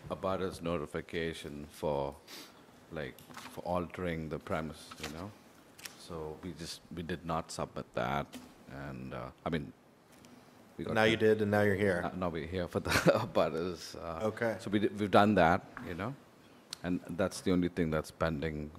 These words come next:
Speaker 1: for, for the A B C C to approve the, the amendment of the license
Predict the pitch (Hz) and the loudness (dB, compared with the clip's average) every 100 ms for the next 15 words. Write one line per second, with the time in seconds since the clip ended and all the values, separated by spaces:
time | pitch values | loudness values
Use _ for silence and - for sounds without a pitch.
0 | - - 78 65 - 80 76 80 - 80 | -18 -6 -4 -4 -6 -8 -6 -6 -6 -6
1 | - 76 - 80 62 - - 82 76 - | -6 -6 -4 -2 -2 0 2 2 -2 -6
2 | 76 67 67 - - - - - - - | -4 -4 -8 -14 -16 -16 -18 -20 -20 -20
3 | - 95 87 82 78 78 65 - 73 62 | -8 -4 -2 -2 -4 -4 -6 -8 -6 -6
4 | 65 - - - - - | -6 -8 -10 -12 -12 -14